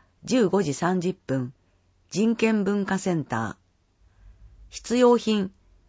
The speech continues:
エプロン、マスク、三角巾。定員四組、申し込み順。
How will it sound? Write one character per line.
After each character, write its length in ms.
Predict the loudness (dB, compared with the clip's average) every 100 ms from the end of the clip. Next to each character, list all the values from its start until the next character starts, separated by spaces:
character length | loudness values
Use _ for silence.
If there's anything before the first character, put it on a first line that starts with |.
| _ _ _
エ 120 | 0
プ 160 | 2 2
ロ 140 | 2
ン、 120 | 0 -6 _ _ _ _
マ 160 | -2 -2
ス 160 | -4
ク、 260 | -4 -2 -2 _ -20
三 320 | -2 0 2
角 220 | 0 0 _
巾。 300 | -4 -4 -6 _ _ _ _ _ _ _ _ _ _ _ -2
定 220 | 2 2
員 300 | 2 0 -2
四 260 | 2 4 2
組、 360 | 0 -2 -2 -8 _ _ _
申 200 | -2 -2
し 80 | -2
込 140 | -2
み 140 | -2 0
順。 280 | -2 -2